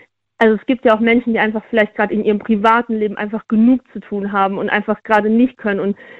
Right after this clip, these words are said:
ich finde jetzt genau bei Studierenden, wo einfach auch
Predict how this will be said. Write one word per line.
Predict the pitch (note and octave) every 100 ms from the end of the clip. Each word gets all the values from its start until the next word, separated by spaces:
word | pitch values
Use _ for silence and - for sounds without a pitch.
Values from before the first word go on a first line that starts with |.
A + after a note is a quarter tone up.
| _ _
ich | A3+
finde | - A#3+ A#3+
jetzt | A#3+ -
genau | A3 A3+
bei | G#3+ G#3+
Studierenden, | - G#3+ A3+ B3+ A#3 A3 G3
wo |
einfach | F3 G3+ G#3
auch | G3+